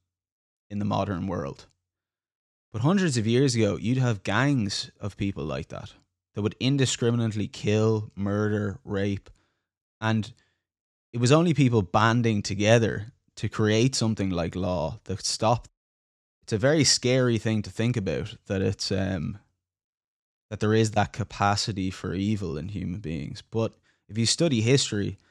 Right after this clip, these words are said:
you'll see it very clearly. I mean, it's everywhere. It's, it's really the, the badness is the norm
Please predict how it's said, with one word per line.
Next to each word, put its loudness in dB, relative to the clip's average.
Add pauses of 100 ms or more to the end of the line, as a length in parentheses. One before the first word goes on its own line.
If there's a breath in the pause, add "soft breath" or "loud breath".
(320)
you'll -2
see 2
it 2
very 0
clearly. 0 (180)
I -4
mean, 0
it's -6
everywhere. 0 (100)
It's, -10
it's -12
really 2 (360 loud breath)
the, 0 (600)
the -8
badness 6
is -4
the -4
norm 2